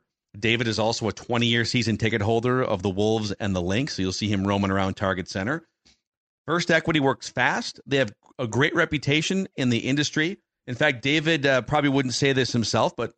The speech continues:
I will say it. He was recognized for a fifteenth straight year as one of the top one percent of loan originators in the country. So you're, you're getting the best in the business here, folks, at First Equity Mortgage. F E mort dot com.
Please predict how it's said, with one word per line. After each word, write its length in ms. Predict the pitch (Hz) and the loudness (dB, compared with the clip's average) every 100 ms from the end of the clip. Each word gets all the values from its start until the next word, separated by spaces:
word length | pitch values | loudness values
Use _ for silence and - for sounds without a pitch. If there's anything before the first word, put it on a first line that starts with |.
| - | -2
I 100 | 117 | 0
will 140 | 95 | 0
say 240 | - 87 139 | 0 0 -2
it. 160 | - _ _ _ _ - | -4 _ _ _ _ -2
He 100 | 165 | 0
was 120 | 127 | 2
recognized 800 | 139 156 143 123 101 104 117 - _ _ _ | 2 0 0 0 2 0 -2 -8 _ _ _
for 140 | - 156 | 0 2
a 60 | |
fifteenth 840 | 123 - 190 - - - 180 180 - | 0 -2 -2 -4 -12 -2 0 0 -4
straight 600 | - - 131 143 170 - | -6 -4 0 0 0 -2
year 480 | 123 139 139 98 101 _ _ _ | -2 2 4 2 0 _ _ _
as 200 | 135 120 | -2 0
one 120 | 143 | 2
of 60 | 143 | 0
the 60 | |
top 400 | 131 - 151 170 | -2 0 0 0
one 320 | 120 127 160 165 | 0 2 2 0
percent 500 | 160 - 151 147 - | -4 -2 0 0 -2
of 100 | 117 | -4
loan 340 | 110 123 143 143 | 0 2 2 2
originators 640 | 123 123 117 110 104 92 | 0 2 2 0 0 -2
in 200 | - 139 | -4 -4
the 80 | 117 | -4
country. 480 | - 123 95 78 73 | -2 -2 -2 -6 -4
So 100 | 110 | 0
you're, 240 | 156 156 - | 0 -2 -4
you're 160 | 196 | -2
getting 500 | 175 180 170 156 147 - _ _ _ _ - | 0 0 2 0 -4 -8 _ _ _ _ -6
the 80 | |
best 320 | 117 139 143 143 | 0 0 0 0
in 80 | |
the 60 | 117 | 0
business 360 | 107 107 101 - | 0 0 -2 -2
here, 140 | 92 | -2
folks, 400 | - 90 82 - _ _ _ _ | -2 -4 -4 -10 _ _ _ _
at 200 | 117 110 | -8 -6
First 240 | 123 117 123 | -4 -2 -2
Equity 260 | 113 110 | -2 0
Mortgage. 400 | 98 92 78 76 - | 2 2 0 -6 -8
F 220 | 139 156 - | -4 -4 -4
E 100 | 185 | -2
mort 320 | 160 139 143 - | 0 0 0 -2
dot 240 | 127 - | -2 -2
com. 380 | 110 95 90 | -2 0 -2